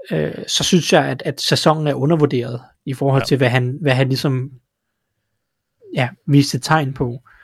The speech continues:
Speaker 1: Øh, så formentlig tror jeg, altså jeg tror meget på, at når han lige får en erfaren træner som Doug Peterson ind,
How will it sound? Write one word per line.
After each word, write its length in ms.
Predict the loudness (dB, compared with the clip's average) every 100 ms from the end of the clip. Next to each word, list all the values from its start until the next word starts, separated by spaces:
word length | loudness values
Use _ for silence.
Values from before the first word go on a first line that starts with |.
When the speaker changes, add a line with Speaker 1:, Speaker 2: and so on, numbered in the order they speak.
| -20 -20 -20 -20 _ _
Speaker 1:
Øh, 260 | -10 -8 -8
så 160 | -4 -6
formentlig 800 | -6 -2 4 6 6 4 2 0
tror 220 | 0 0
jeg, 160 | 0 -2
altså 140 | 2
jeg 140 | 2
tror 240 | 2 2 4
meget 300 | 4 2 2
på, 260 | 2 0 0 _ _ _ _ _ _ _
at 160 | -4 2
når 100 | 2
han 180 | 4 2
lige 200 | 0 0
får 260 | 2 2
en 160 | 0 -4 -4
erfaren 380 | 0 2 2 2
træner 300 | -4 -4 -4
som 160 | -4
Doug 180 | -4 -6
Peterson 420 | 0 2 2 2
ind, 220 | -6 -6